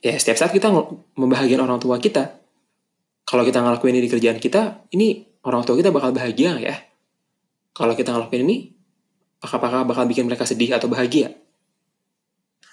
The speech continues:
Itu adalah jalan, bukan tujuan. Gitu. Nah, menjawab pertanyaan di awal tadi, terus rumus purpose sebenarnya kayak gimana sih, Bang? Gini,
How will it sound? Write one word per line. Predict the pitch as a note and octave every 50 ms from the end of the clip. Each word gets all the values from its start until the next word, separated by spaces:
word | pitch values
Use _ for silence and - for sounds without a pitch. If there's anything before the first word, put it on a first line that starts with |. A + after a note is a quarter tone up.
| _ _ _
Itu | _ - - - G#3
adalah | G3 E3+ C#3+ C#3 D3 D3 A#2+
jalan, | A2 B2+ B2 B2+ B2 G#2+ G#2 - - _ _ - - _
bukan | - A#2+ - C#3 C3+ C3 C3+ C#3 - - - _ -
tujuan. | C3 A#2 B2 A#2 A2 G#2 - - _ _ _ _ _ _ _ _ _ _ _ _ -
Gitu. | - - - - - - _ _ _ _ _ _ _ _ _ _ _ _ _ _ _ _ _ _ _ _ _ _ _ _ _ _ _ _ _ _ _ _ _ _ _ -
Nah, | D3+ D#3 D#3 C#3+ B2+ A#2 - - - _ _ _ _ _ _ _ _ _ _ _ _ _ _ -
menjawab | C3+ B2 A#2 A#2 B2 A#2+ A#2+ A#2+
pertanyaan | - B2+ A#2 A#2+ A#2+ A#2+ A2+
di | A#2
awal | A#2 A2+ A#2 A2+
tadi, | A2+ A#2 A2+ A2+ A2 B2+ F#3+ - - - - _ _ _ _ _ - - _ _ _
terus | - - C4+ C#4 - - - - _ _ _
rumus | - C#3 C#3 C#3+ -
purpose | - C#3+ C3 C3 - A3+ - -
sebenarnya | C3+ B2 C3 F3 G#3
kayak | - - C3+ A#2
gimana | A#2 A2 A2+ A2 C3+ C#3+
sih, | - G3 G3
Bang? | G#3+ A3 G#3+ - - - - - - - _ _ _ - - _ _ _ _ _ _ _ _ _ _ _ _ _ _ _
Gini, | - C#3 C3 A#2 - -